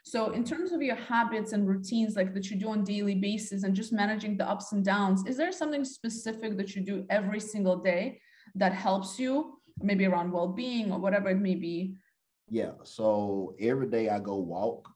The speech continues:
Speaker 2: Uh, I used to run. I used to do, like,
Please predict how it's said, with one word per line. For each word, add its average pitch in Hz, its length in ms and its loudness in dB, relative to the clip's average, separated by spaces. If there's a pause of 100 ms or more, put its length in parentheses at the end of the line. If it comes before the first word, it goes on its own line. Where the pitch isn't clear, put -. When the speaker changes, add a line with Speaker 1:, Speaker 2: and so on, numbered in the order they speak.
(160)
Speaker 2:
Uh, 90 640 -4 (120)
I 104 80 -4
used 175 260 2
to 104 80 -4
run. 95 640 0 (840)
I 92 60 -8
used 110 180 -2
to 98 60 -10
do, 95 200 -4
like, 87 260 -6